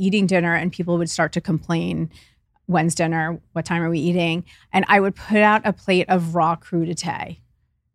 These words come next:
so that before they took a bite of anything, if they were hungry,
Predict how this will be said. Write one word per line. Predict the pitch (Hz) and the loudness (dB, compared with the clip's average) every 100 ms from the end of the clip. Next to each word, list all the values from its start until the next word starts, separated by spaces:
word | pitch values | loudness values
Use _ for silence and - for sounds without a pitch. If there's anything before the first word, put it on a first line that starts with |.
| _ _ _ - | _ _ _ -8
so | - 220 202 | 4 6 8
that | 196 180 180 | 8 6 2
before | 185 - 208 214 208 | -2 0 4 6 6
they | 208 196 175 - | 4 2 -2 -4
took | 247 190 | -2 0
a | |
bite | 175 175 170 | 4 4 4
of | 165 - | 0 0
anything, | 190 190 170 160 143 156 - _ _ - | 0 0 -2 -4 -4 -6 -12 _ _ 0
if | 185 | 4
they | |
were | 214 202 | 6 8
hungry, | 262 359 220 175 214 262 | 6 6 6 4 4 -2